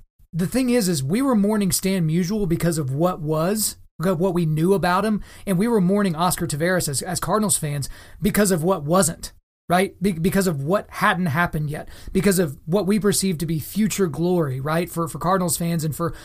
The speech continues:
for Oscar himself. So that's the first one that came to mind, but that, that maybe doesn't resonate with you guys if you're not a Cardinals fan. But again, I kinda stayed in my baseball mindset. Then Jose Fernandez came up,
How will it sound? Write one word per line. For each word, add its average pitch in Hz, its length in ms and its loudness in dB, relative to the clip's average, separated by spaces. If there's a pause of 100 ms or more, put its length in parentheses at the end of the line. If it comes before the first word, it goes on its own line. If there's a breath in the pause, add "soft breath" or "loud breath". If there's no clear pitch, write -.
(100)
for 180 100 -2
Oscar 160 420 0
himself. 147 500 0 (260 loud breath)
So 214 160 0
that's 254 300 0
the 185 80 0
first - 260 2
one 190 120 2
that 156 100 -2
came 160 160 0
to 160 60 0
mind, 175 200 0
but 175 200 -2
that, 185 180 -4
that 190 100 2
maybe 185 180 2
doesn't 170 220 2
resonate 165 300 2
with 135 100 -6
you 160 100 -2
guys 160 300 -2
if 139 80 -6
you're 165 80 -2
not 143 100 -4
a 139 40 -4
Cardinals 190 400 -2
fan. 165 260 -4 (300 loud breath)
But 214 200 0
again, 185 240 2
I 170 80 4
kinda 175 200 2
stayed 190 240 2
in 175 40 2
my 156 100 0
baseball 156 420 0
mindset. 147 440 -2 (280 loud breath)
Then 220 320 2
Jose 202 320 6
Fernandez 202 480 0
came 147 200 -4
up, - 220 -10